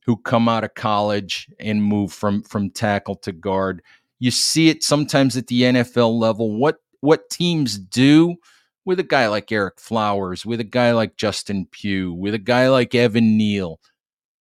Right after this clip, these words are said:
come out of college, you have a need for a tackle, you maybe have a need for a right tackle. You're not a hundred percent sure that this guy, that a certain,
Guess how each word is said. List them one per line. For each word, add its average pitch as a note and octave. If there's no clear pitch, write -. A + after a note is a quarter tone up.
come C#3
out C#3
of C3+
college, A2+
you A#2
have B2
a A#2+
need C3
for D3
a C3+
tackle, A2
you A2+
maybe B2
have B2+
a B2
need B2
for B2+
a A#2+
right A2
tackle. G#2+
You're A#2+
not C#3
a C#3+
hundred C#3+
percent C3
sure C3
that A#2
this A#2+
guy, A2
that A2+
a G#2
certain, -